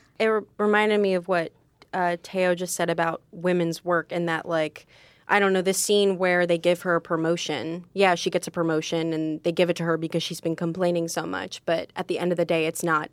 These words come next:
enough. Like, she needs to harness, like, the collective power of, like,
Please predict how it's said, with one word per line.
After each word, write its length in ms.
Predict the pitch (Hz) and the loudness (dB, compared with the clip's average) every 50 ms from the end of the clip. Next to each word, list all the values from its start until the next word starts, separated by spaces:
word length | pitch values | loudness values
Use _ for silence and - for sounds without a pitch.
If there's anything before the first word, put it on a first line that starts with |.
| _ - | _ -8
enough. 540 | - 165 160 160 185 254 285 - - - - | -6 -4 0 2 2 2 0 -2 -8 -8 -2
Like, 300 | 185 175 170 - - - _ - - - _ _ | 0 0 0 0 -4 -12 _ -20 -20 -20 _ _
she 240 | - - - 202 175 | -12 -4 -2 0 0
needs 300 | 170 170 170 165 165 - | 0 0 -2 -2 -2 0
to 100 | - 170 | 0 2
harness, 400 | 170 170 160 156 156 165 - - | 2 4 2 2 2 0 0 -2
like, 140 | 170 160 - | -4 -4 -4
the 80 | 175 | -6
collective 480 | - - 175 165 151 151 - 170 156 - | -6 -2 0 0 0 0 0 -4 -4 -4
power 400 | - 170 147 147 151 151 143 135 | -2 -2 0 2 2 2 2 0
of, 280 | 143 147 151 - - - | 0 -2 -2 -6 -6 -4
like, 360 | 147 147 143 127 - - | -2 -2 -2 -4 -6 -12